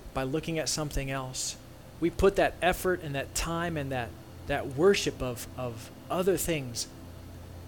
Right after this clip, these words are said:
I pray that you would show us right now, today, what those things are, what we are putting our effort towards, that we need to turn and give to you and focus on you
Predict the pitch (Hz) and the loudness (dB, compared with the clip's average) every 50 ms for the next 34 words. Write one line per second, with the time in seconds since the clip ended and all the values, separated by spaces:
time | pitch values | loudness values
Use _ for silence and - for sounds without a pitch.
0 | - - 123 117 - - 165 165 165 156 139 135 147 147 135 127 120 - - - | -10 -8 -8 -6 -2 2 4 6 6 6 4 4 2 2 0 0 -2 -2 -2 -2
1 | - - 160 160 165 165 165 160 156 - - - - - - - - 120 123 131 | 0 2 2 4 4 4 4 4 2 0 -2 -6 -8 -10 -14 -12 -10 -4 0 2
2 | 139 160 175 180 165 156 151 143 135 123 113 101 98 95 92 - - - - - | 2 2 2 0 -4 -4 -4 -2 -2 -4 -4 -6 -8 -10 -12 -12 -14 -14 -16 -16
3 | - - - - - - - - - - - - - - - - - - - 139 | -16 -16 -16 -16 -16 -16 -16 -18 -16 -18 -18 -18 -18 -16 -16 -12 -8 -6 -2 2
4 | 139 156 165 147 117 107 - - - - - - - - - - - - - 147 | 2 4 4 4 2 0 -4 -10 -14 -16 -16 -18 -18 -18 -20 -20 -18 -12 -4 -2
5 | 156 202 208 - 214 214 202 - - - 180 175 175 160 147 151 - 131 123 117 | 0 0 2 4 4 4 4 2 0 0 0 0 0 0 -4 -4 -4 -4 -4 -4
6 | 110 101 104 107 - - - - - - - 143 151 196 220 214 202 220 208 196 | -6 -8 -10 -12 -14 -16 -18 -18 -14 -10 -2 4 6 6 6 6 4 4 4 4
7 | 180 - - - 185 180 170 151 135 127 120 - - - - 139 143 - - 156 | 4 2 0 0 2 4 4 4 2 -2 -8 -12 -12 -6 -2 -2 -2 0 0 -2
8 | - - 151 - - - 135 131 120 117 110 - - 151 156 165 180 208 208 214 | -2 -2 -6 -8 -8 -6 -6 -4 -6 -6 -2 2 2 4 4 6 4 4 4 4
9 | 220 185 180 175 - - - 175 175 175 165 151 139 123 - - - - - - | 4 4 4 2 2 -2 -2 -2 -2 0 -2 -2 -4 -6 -10 -14 -16 -18 -18 -18
10 | - - - - - - 135 135 131 143 165 151 156 - 135 131 139 156 151 131 | -18 -18 -18 -16 -12 -8 -8 0 4 4 4 4 4 -2 -4 -2 0 2 0 0
11 | 117 110 110 - - - - - - 135 135 - - 175 175 175 170 156 - 160 | -2 -4 -10 -14 -16 -18 -14 -12 -10 -10 -2 2 4 4 6 6 4 2 2 2
12 | 143 135 131 135 147 160 156 135 120 | 0 0 -2 -2 0 0 0 0 0